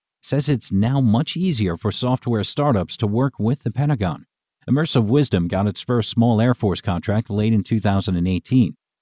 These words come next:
and it progressed to a multi-million dollar deal last year, with help from the Air Force's Tech Accelerator. "Just a few years ago, selling software to the Pentagon typically took at least a year from first pitch to sale," Applebaum says.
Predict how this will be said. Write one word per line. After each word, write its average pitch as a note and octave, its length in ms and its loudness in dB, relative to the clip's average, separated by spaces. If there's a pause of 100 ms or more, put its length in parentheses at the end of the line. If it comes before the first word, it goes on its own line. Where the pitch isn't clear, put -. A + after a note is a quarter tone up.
and F#2+ 140 -2
it A2+ 100 -2
progressed D#3 500 -2
to A#2+ 120 4
a G#2 40 4
multi-million A#2+ 680 4
dollar F2 300 0
deal F2+ 320 0
last G2 320 0
year, B2+ 280 2 (280)
with A2 160 -2
help A2+ 220 2
from G#2 140 2
the F#2 140 2
Air A2 120 4
Force's F#2+ 480 -2
Tech A#2+ 240 -2
Accelerator. G2 720 0 (520)
"Just - 220 -4
a A3 60 0
few F#3 180 0
years D3 260 4
ago, F#2 260 0
selling A2+ 340 0
software G#2+ 440 0
to E2+ 80 -2
the F#2 80 -2
Pentagon G#2 500 2
typically C3+ 440 -2
took C3+ 320 -2
at G#2+ 220 0
least A#2+ 400 -2
a F#2+ 60 0
year F2+ 360 2
from A2 320 2
first - 380 -4
pitch G2+ 300 -2
to G#2 120 0
sale," C3+ 400 0 (220)
Applebaum F2+ 440 -2
says. - 440 -2